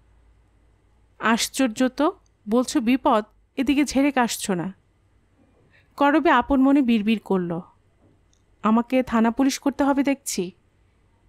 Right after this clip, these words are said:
আতঙ্কে সাদা হয়ে গেছে সম্পূর্ণার মুখ, বসে বসে হাঁপাচ্ছে, জোরে জোরে নাড়ছে মাথা। আচমকায় ডুকরে উঠল। করবীর হাঁটু আঁকড়ে ভেঙে পড়েছে কান্নায়।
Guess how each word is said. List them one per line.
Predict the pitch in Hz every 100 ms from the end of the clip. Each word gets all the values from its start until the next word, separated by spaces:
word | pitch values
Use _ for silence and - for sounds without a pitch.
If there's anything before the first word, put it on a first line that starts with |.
| _ _ _ _ _ _ _ _
আতঙ্কে | - 262 311 302 349
সাদা | - 254 262
হয়ে | 277 285
গেছে | 277 302
সম্পূর্ণার | 277 247 226 247 240 240
মুখ, | 190 160 - _ _ _ _ _ _ _ 226
বসে | 262 -
বসে | 294 285 339
হাঁপাচ্ছে, | 262 - 208 - - 170 - _ _ _ _ _ _ _ _
জোরে | 226 277 302
জোরে | 294 330 311
নাড়ছে | 254 - 269
মাথা। | 240 202 - 180 - - _ - _ _ _ _ _ _
আচমকায় | - 254 285 269 294
ডুকরে | 220 240 -
উঠল। | 254 196 - 165 196 _ _ _ _ _ _ _ _ _ _ _ _
করবীর | 277 277 294 330
হাঁটু | 277 254 294
আঁকড়ে | 285 277 294
ভেঙে | 220 247 247
পড়েছে | 262 254 -
কান্নায়। | 254 214 220 196 160